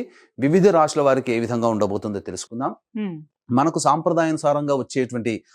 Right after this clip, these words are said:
Speaker 1: ఉగాది నుంచి ప్రారంభమయ్యేటువంటి రాశి ఫలితాలని, అనగా వచ్చే విశ్వావసునామ సంవత్సరానికి సంబంధించి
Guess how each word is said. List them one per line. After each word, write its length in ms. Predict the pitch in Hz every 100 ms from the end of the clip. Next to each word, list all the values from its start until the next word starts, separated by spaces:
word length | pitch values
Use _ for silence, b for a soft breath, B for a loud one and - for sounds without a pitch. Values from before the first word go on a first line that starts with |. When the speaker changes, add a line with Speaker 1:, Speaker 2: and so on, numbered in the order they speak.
| b 110
Speaker 1:
ఉగాది 360 | 127 170 180
నుంచి 240 | 185 175 175
ప్రారంభమయ్యేటువంటి 800 | 143 139 147 135 135 127 110
రాశి 240 | 104 120 127
ఫలితాలని, 460 | 120 113 117 151
అనగా 240 | - 117 110
వచ్చే 300 | 107 - 139
విశ్వావసునామ 640 | 101 - 151 139 123 120
సంవత్సరానికి 460 | 117 110 113 110 104
సంబంధించి 560 | 98 104 107 185 247